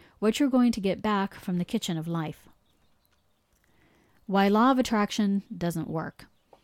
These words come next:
Law of attraction is really bad marketing. It seems to me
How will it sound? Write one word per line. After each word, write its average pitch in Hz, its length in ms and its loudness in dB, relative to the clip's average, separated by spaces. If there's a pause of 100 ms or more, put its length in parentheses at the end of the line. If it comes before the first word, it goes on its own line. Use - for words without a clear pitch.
(1000)
Law 254 220 6
of 320 80 4
attraction 233 680 2
is 202 280 -4
really 202 280 2
bad 170 280 -2
marketing. 160 500 -4 (360)
It 202 140 -2
seems 285 540 8
to - 160 2
me 185 440 2